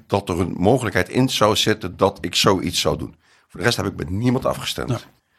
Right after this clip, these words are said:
Speaker 1: Niet met de coalitie, niet met de oppositie. En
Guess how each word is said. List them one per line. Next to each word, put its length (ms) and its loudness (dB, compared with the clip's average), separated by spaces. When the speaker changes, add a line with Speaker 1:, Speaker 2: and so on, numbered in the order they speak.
Speaker 1:
Niet 140 -6
met 100 -4
de 60 -6
coalitie, 440 0
niet 120 0
met 100 -6
de 80 -6
oppositie. 580 -8
En 1000 0